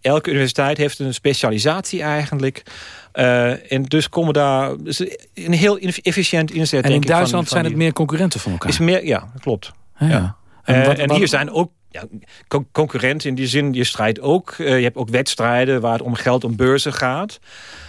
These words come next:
Speaker 1: Maar, eh, globaal gezien, in het algemeen, heb je toch een betere samenwerking. En, en, en waar je afspreekt, oké,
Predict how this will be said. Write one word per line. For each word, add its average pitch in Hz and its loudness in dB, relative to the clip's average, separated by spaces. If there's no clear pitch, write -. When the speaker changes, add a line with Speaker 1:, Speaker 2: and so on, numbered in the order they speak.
Speaker 1:
Maar, 127 0
eh, 127 -2
globaal 127 0
gezien, 196 0
in 139 -2
het 135 0
algemeen, 117 2
heb 185 0
je 160 0
toch 147 0
een 127 0
betere 139 0
samenwerking. 113 -2
En, 123 -8
en, 117 0
en 113 0
waar 113 2
je 113 2
afspreekt, 110 -2
oké, 107 -2